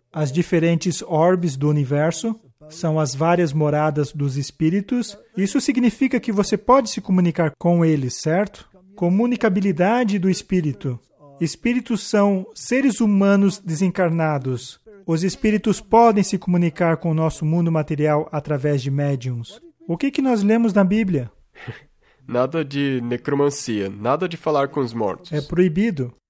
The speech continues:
Speaker 1: E a moral deles é baseada no Evangelho de Jesus. Isso é sincretismo da mais alta ordem.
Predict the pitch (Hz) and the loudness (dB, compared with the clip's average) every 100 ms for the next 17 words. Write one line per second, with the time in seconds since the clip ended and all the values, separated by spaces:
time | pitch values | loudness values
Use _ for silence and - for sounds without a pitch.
0 | _ _ _ _ 160 156 165 165 147 185 | _ _ _ _ -4 0 2 2 2 4
1 | 240 202 - 185 151 160 143 170 180 180 | 4 2 -4 -4 -2 -2 2 2 4 2
2 | 170 156 160 135 208 254 220 156 143 147 | 2 2 0 0 2 2 0 0 -2 -2
3 | 135 135 117 - _ _ _ _ 196 247 | -2 -4 -4 -12 _ _ _ _ -20 -8
4 | 190 247 - 208 - 160 143 - 226 233 | -2 -2 -2 -4 -2 -4 -2 -4 -4 -2
5 | - - 196 175 180 147 139 139 165 202 | -4 -2 -2 0 0 0 -2 0 0 0
6 | 175 175 170 170 170 147 135 123 123 117 | 2 2 2 2 0 2 0 -2 -8 -12